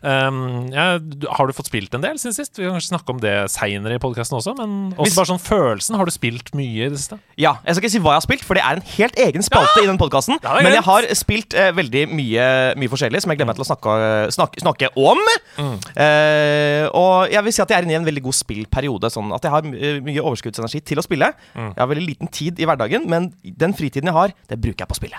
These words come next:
Speaker 1: Åh, det er perfekt. Da, eh, tror jeg vi bare egentlig kjører i gang, fordi vi har jo en helt stappa pølse av et program, og først og fremst så må jeg si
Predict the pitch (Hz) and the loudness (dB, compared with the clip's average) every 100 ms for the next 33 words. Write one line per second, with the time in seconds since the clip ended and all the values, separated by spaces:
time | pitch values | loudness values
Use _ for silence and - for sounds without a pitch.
0 | - - - 127 139 135 156 151 180 - | -10 -10 -4 -2 0 0 0 0 -2 -4
1 | 147 160 180 165 170 170 170 165 151 160 | -2 2 2 0 0 0 0 0 0 0
2 | 202 180 151 175 - 151 104 131 127 180 | 0 0 -2 -6 -2 0 0 -2 -2 -2
3 | 160 147 139 123 110 127 143 123 - - | -4 -4 -4 -2 -2 -2 -2 -2 -2 -4
4 | - 117 143 107 104 101 135 185 175 - | -2 -2 -4 -4 -6 -2 -2 -2 -4 -6
5 | - 160 226 - - 156 135 127 147 - | -2 -2 -2 -6 -6 -6 -4 -2 -4 -4
6 | 147 208 | -6 -8